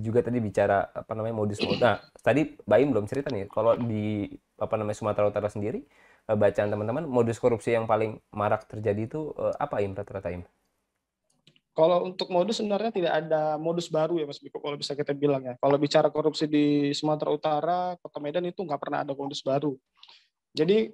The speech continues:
Speaker 2: ya setiap tahunnya, kalau tahun dua ribu dua satu, tapi di tahun dua ribu dua satu ya, itu yang paling dominan itu ada kerugian keuangan negara, ada penggelapan, baru ada,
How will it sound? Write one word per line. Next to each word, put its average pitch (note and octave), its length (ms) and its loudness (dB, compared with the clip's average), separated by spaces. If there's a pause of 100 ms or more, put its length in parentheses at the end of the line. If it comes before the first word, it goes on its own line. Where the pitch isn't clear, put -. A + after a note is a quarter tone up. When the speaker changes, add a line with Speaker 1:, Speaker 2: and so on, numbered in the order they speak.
(200)
Speaker 2:
ya C#3+ 480 0
setiap D#3 320 -4
tahunnya, D#3 720 -2 (560)
kalau D#3+ 240 0
tahun E3 240 -2
dua D#3+ 160 2
ribu D#3+ 80 -4
dua D#3 80 0 (160)
satu, D#3+ 320 -6
tapi - 240 -16
di D3+ 160 -6
tahun C#3+ 240 0
dua C#3 80 2
ribu C#3+ 120 -2 (120)
dua C#3 80 0
satu F#3 240 -2
ya, C#3+ 160 2 (560)
itu G3+ 240 0
yang F3+ 400 -4
paling D#3+ 320 -2
dominan D#3 400 2
itu F#3+ 160 -4
ada C#3+ 240 -2
kerugian C3+ 400 -6
keuangan C3+ 240 0
negara, D#3 720 2
ada C3+ 320 -4
penggelapan, D3+ 960 0
baru C#3+ 160 -6
ada, C3+ 320 -2